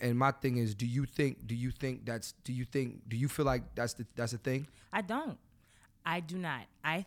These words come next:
Speaker 2: think that if you will have two people in a relationship who care about each other
Speaker 1: Mm-hmm.
Speaker 2: and it comes to an end, I think both people are gonna feel some type of way about it.
Speaker 1: I agree. And I,
Speaker 2: Now
Speaker 1: there's never such thing to me as an amicable breakup, you know? I don't think that there's ever a breakup where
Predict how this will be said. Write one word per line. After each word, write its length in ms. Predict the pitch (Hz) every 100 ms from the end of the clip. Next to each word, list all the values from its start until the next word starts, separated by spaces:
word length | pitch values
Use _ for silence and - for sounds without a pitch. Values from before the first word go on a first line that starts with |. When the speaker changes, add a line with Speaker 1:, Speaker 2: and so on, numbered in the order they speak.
| -
Speaker 2:
think 220 | 190 190
that 280 | 160 147 -
if 200 | 147 139
you 240 | 147 165 185
will 120 | 160
have 460 | 160 147 147 147 143 - _ _ -
two 200 | - 180
people 560 | - 156 156 143 135 139 - _
in 100 | -
a 60 | 151
relationship 640 | 143 139 143 143 139 139 135
who 100 | 151
care 220 | - 143
about 220 | 131 135
each 200 | 131 -
other 380 | 131 147 208 269 -
Speaker 1:
Mm-hmm. 280 | 143 165 120
Speaker 2:
and 140 | 123 139
it 80 |
comes 280 | 139 147 139
to 100 | -
an 140 | 139 117
end, 420 | - 147 165 185 -
I 80 | 147
think 280 | 147 139 127
both 280 | 139 139 -
people 260 | 147 131
are 80 | 131
gonna 200 | 123 127
feel 200 | 120 123
some 140 | 120 120
type 180 | 113
of 60 | 113
way 100 | 98
about 200 | 95 82
it. 80 | - -
Speaker 1:
I 120 | 127
agree. 280 | 113 120 98 - -
And 140 | 151
I, 40 | 151
Speaker 2:
Now 260 | 147 143 - _
Speaker 1:
there's 180 | 123 151
never 320 | 131 185 180
such 200 | 160 170
thing 180 | - 160
to 60 | 143
me 120 | 131
as 80 | 113
an 100 | 113
amicable 480 | - 123 117 113 110
breakup, 420 | 107 107 104 90 -
you 120 | - 95
know? 160 | 95
I 60 | -
don't 180 | 127 117
think 140 | 131
that 120 | 113
there's 160 | 117 110 -
ever 220 | 113 113
a 40 |
breakup 380 | 107 113 110 104
where 260 | 110 104